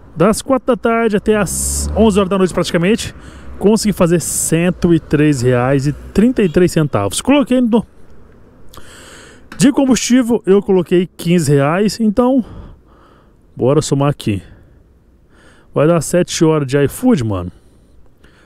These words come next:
Ó, cento e três menos quinze deu oitenta e oito. Dividido por sete horas, quatro, cinco, seis, sete, oito, nove, dez, onze, sete horas.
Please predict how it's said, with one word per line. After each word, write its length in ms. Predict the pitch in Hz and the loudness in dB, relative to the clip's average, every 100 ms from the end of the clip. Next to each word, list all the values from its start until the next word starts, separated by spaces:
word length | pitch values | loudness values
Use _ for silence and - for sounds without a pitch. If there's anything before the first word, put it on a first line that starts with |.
| _ _ | _ _
Ó, 160 | 113 117 | -4 -2
cento 300 | - 185 202 | 0 0 0
e 40 | |
três 640 | - 123 110 95 - - _ 117 | 0 0 0 -4 -10 -14 _ -8
menos 480 | 113 120 110 - | -4 -2 -4 -8
quinze 680 | - - 202 180 113 98 92 - _ _ _ _ _ - - - - - | -8 -2 0 2 -2 -6 -10 -16 _ _ _ _ _ -20 -20 -20 -18 -2
deu 200 | 139 165 | 2 2
oitenta 400 | 156 180 156 175 | 2 0 2 2
e 20 | |
oito. 420 | 127 110 101 110 | 2 0 -2 -6
Dividido 540 | 110 185 202 160 147 | -2 0 2 2 0
por 200 | 131 143 117 | 0 -2 0
sete 760 | - 202 214 170 - - 113 | 0 0 2 0 -4 -4 0
horas, 480 | 131 175 127 98 - - _ _ - - | 2 2 -2 -8 -14 -20 _ _ -14 -6
quatro, 340 | - 170 127 - | 0 0 -2 -4
cinco, 300 | 160 170 - | -2 -2 0
seis, 260 | 160 160 | 0 0
sete, 340 | - 156 151 151 | 2 0 0 0
oito, 220 | 147 147 | 0 0
nove, 260 | 135 117 | -2 0
dez, 320 | 127 180 180 113 | 0 2 2 0
onze, 220 | 107 95 | -4 0
sete 260 | 196 - | -2 0
horas. 460 | 104 92 87 - | -2 -2 -6 -10